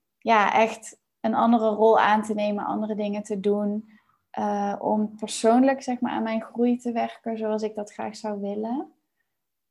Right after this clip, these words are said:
En dat heeft ervoor gezorgd dat ik best wel een tijdje stiekem toch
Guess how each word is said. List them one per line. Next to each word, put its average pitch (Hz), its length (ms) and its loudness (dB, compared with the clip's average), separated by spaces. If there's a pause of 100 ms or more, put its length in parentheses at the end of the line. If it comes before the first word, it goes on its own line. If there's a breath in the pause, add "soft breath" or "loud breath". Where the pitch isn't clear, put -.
(140)
En 220 1080 -4 (580)
dat 226 380 0 (160)
heeft 240 360 0
ervoor 226 260 -4
gezorgd 226 420 -2
dat 220 180 -6
ik 220 240 -6
best 247 260 -2
wel 220 140 0
een 202 200 -6
tijdje 220 500 6
stiekem 214 560 -6
toch 202 400 -4